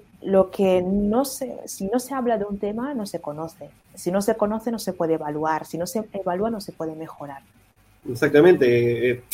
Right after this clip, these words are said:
Speaker 2: explicarle a las personas, co-, desde el, desde la persona que no sabe nada de cómo funciona una caja de ahorro, un
Speaker 1: Mm.
Speaker 2: plazo fijo, cómo funciona una acción, cómo funciona un fondo de inversiones, cómo funciona un bono.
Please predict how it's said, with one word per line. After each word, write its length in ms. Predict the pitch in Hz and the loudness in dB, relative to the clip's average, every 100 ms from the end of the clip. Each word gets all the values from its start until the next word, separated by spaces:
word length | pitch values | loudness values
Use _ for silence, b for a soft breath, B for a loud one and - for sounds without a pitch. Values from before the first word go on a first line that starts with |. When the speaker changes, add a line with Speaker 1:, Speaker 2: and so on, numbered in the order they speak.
| - | -4
Speaker 2:
explicarle 560 | 127 135 135 175 170 | -4 -2 4 6 8
a 40 | 147 | 6
las 80 | 143 | 6
personas, 500 | 139 190 190 143 - | 2 6 8 8 6
co-, 140 | 120 - _ _ - | -2 -6 _ _ -4
desde 220 | 143 143 | 4 6
el, 300 | 135 127 117 - | 4 2 -6 -6
desde 200 | 120 139 | 0 4
la 140 | 135 | 4
persona 360 | 143 143 233 208 | 4 8 8 8
que 100 | 165 | 6
no 80 | |
sabe 260 | 165 175 143 | 4 8 8
nada 380 | 147 180 202 190 | 8 6 6 6
de 140 | 143 | 6
cómo 180 | 151 180 | 6 4
funciona 440 | 165 147 143 165 156 | 4 2 4 4 6
una 180 | 143 | 6
caja 240 | 143 143 131 | 4 0 2
de 100 | 127 | 6
ahorro, 580 | 143 165 165 175 175 - - _ - | 8 6 6 6 4 2 -20 _ 2
un 160 | 143 | 4
Speaker 1:
Mm. 40 | 139 | 6
Speaker 2:
plazo 320 | 143 139 120 | 4 4 2
fijo, 600 | 160 170 - 165 160 156 | 6 4 4 8 8 8
cómo 200 | 160 156 | 6 6
funciona 400 | 147 139 143 147 | 4 0 4 4
una 160 | 135 123 | 4 0
acción, 600 | - 185 185 180 170 170 - - - | 6 8 10 8 6 2 -16 -20 -6
cómo 240 | - 151 139 | 4 6 6
funciona 400 | 135 135 143 139 | 4 4 6 4
un 80 | 135 | 4
fondo 200 | 139 135 | 2 4
de 40 | |
inversiones, 720 | 127 123 - 165 175 160 143 | 2 -2 2 6 8 8 6
cómo 200 | 147 143 | 6 4
funciona 360 | 143 131 139 127 | 4 0 0 0
un 100 | 127 | 4
bono. 380 | 165 156 143 | 6 6 6